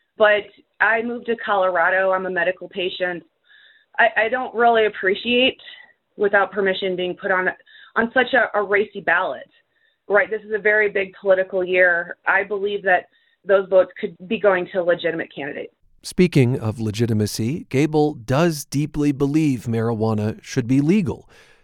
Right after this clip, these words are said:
Speaker 2: Minnesota just took that step. The drug remains illegal in her former Nebraska, and that's why Colorado was attractive to her.
Speaker 1: It means freedom from pharmaceuticals. It means choice over alcohol. It means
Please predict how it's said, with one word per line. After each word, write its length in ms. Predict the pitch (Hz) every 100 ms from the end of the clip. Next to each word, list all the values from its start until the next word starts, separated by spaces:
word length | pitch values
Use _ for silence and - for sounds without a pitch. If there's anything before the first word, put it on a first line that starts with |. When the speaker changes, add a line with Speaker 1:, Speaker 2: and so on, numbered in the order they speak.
| _
Speaker 2:
Minnesota 480 | 104 104 107 123 120
just 260 | 98 101 -
took 160 | 165
that 220 | - 90
step. 400 | - - 67 - _ _
The 100 | 104
drug 340 | 95 127 139
remains 400 | 110 104 131 127
illegal 600 | - 120 165 123 - -
in 80 | 104
her 140 | 104 104
former 340 | - 110 98
Nebraska, 720 | 95 101 117 156 151 - - _ _ 123
and 160 | 135
that's 260 | 175 - -
why 320 | 135 165 123
Colorado 540 | 117 123 135 120 110
was 160 | 117 135
attractive 500 | 147 - 123 - 104
to 100 | 90
her. 300 | 82 98 - _ -
Speaker 1:
It 80 |
means 240 | 269 302 285 -
freedom 320 | - 233 240 247
from 180 | 233 208
pharmaceuticals. 880 | 196 196 196 - 185 196 175 196 - _ _ _ _ _ _
It 140 | 214 214
means 300 | 226 214 208 - - -
choice 300 | 208 196 202 _ _ -
over 320 | 180 185 -
alcohol. 680 | 156 - 202 214 220 240 - _ _ _ _ -
It 180 | 196 196
means 580 | 214 208 202 196 190